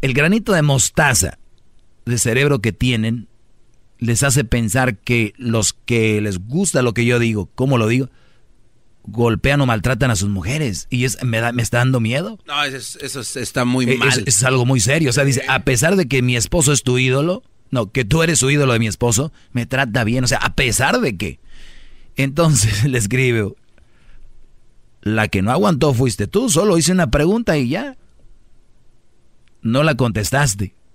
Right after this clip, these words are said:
Speaker 1: Yo le pregunté que por qué egoísta. "No, no la contestaste", le puse. "Si soy su ídolo es por algo, ¿no?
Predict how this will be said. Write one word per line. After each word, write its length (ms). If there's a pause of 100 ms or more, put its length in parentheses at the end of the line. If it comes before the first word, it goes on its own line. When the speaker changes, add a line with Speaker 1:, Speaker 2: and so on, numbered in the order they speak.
Speaker 1:
Yo 120
le 100
pregunté 300
que 100
por 220
qué 100
egoísta. 420 (160)
"No, 180
no 200
la 80
contestaste", 640
le 140
puse. 340 (800)
"Si 240
soy 480
su 240
ídolo 520
es 180
por 220
algo, 320
¿no? 240